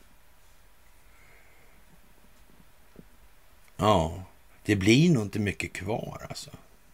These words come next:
Det här. Och, och, och som, så att säga, mentalt högsäte, eller i alla fall historiskt högsäte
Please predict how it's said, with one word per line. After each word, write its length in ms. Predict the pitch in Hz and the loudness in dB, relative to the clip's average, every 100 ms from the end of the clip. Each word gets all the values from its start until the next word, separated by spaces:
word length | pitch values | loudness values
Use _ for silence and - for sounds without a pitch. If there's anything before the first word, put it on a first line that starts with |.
| - - - - - - - - | -20 -20 -20 -20 -20 -20 -12 -10
Det 80 | - | -10
här. 340 | 95 85 78 - | -12 -12 -16 -18
Och, 460 | - - 120 110 131 | -16 -2 2 6 8
och, 340 | 135 110 120 | 8 8 4
och 120 | 127 | 4
som, 380 | - 127 123 120 | 6 6 6 4
så 120 | - | 2
att 60 | 117 | 4
säga, 460 | 131 104 101 101 - | 4 4 2 0 0
mentalt 640 | 123 127 123 127 117 117 | 2 4 4 6 6 4
högsäte, 920 | 131 135 104 92 - 127 143 143 - 139 | 4 4 4 2 0 2 0 -2 -2 -2
eller 280 | 120 110 | -2 -4
i 40 | 104 | -6
alla 120 | 95 | -8
fall 240 | - 104 - - - - | -6 -8 -8 -16 -18 -6
historiskt 1300 | 120 - - - 156 202 190 170 160 123 - - - - - - - - - - - - - - - | 2 4 2 2 2 2 0 2 2 2 0 -6 -12 -14 -20 -20 -20 -20 -20 -20 -20 -20 -20 -20 -14
högsäte 840 | - - - - - - - - | -2 2 2 0 -2 -2 -10 -14